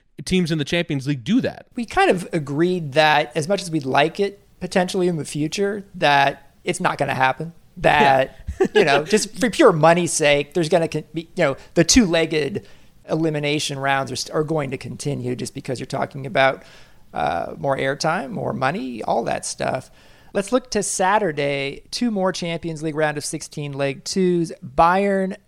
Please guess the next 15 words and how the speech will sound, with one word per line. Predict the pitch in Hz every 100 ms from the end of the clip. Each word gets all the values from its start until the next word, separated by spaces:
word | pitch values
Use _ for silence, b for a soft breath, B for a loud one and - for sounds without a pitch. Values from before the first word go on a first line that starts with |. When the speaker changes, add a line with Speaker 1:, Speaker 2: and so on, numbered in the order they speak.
| -
Speaker 2:
Chelsea. | - 175 175 - 165 160
Bayern | 156 156 170 190 190
up | 175 156 156 -
three | - 190 247
nil | 175 165 175 143 131 151
in | 185 139
this | 139 139
one. | 147 143 139 143 131 b b b b -
They're | 147
gonna | 185 180
be | 165 160
at | 139
home, | 151 147 139
Bayern | 143 139
Munich. | 135 139 139 135 -